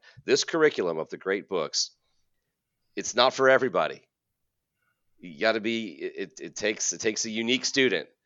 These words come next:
to be the kind of person who's like, "Hey, I just wanna read and talk about this stuff." The sophomore I talked to told me that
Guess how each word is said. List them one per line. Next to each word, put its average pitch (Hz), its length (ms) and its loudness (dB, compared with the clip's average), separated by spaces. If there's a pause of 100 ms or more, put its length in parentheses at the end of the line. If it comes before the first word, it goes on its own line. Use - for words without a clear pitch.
(400)
to 87 80 -10
be 95 140 -6
the 92 100 -8
kind 104 240 0
of 95 100 -6
person 104 400 -2
who's 87 260 -6
like, 90 200 0
"Hey, 110 220 0
I 95 100 0
just 117 360 -6
wanna 95 200 -4
read 87 320 -8
and 80 80 -14
talk 87 280 -4
about 71 260 -8
this 73 160 -12
stuff." 67 300 -10 (300)
The 85 60 -6
sophomore 107 480 4
I 87 100 4
talked 82 340 -2
to 78 260 -6 (480)
told 104 280 2
me 95 420 -2
that 87 440 0